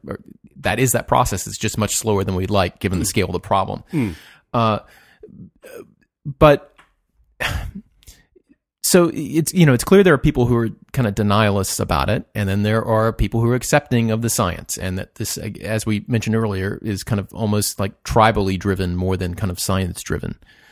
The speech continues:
Speaker 1: Uh, and I guess it was Jon Stewart the other night who had this thing about, you know, uh,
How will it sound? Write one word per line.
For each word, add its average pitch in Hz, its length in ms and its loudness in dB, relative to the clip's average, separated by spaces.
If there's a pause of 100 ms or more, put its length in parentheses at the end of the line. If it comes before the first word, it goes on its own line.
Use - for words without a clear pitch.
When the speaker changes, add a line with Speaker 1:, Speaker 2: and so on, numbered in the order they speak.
(420)
Speaker 1:
Uh, 101 260 0
and 139 200 2
I 156 100 -2
guess 262 200 -4
it 330 40 -2
was 165 120 2
Jon 143 260 4
Stewart 160 300 0
the 151 100 2
other 147 120 4
night 147 220 4
who 139 80 6
had 131 100 4
this 127 140 0
thing 131 220 2
about, 113 360 0
you 120 80 0
know, 104 380 0
uh, 104 260 0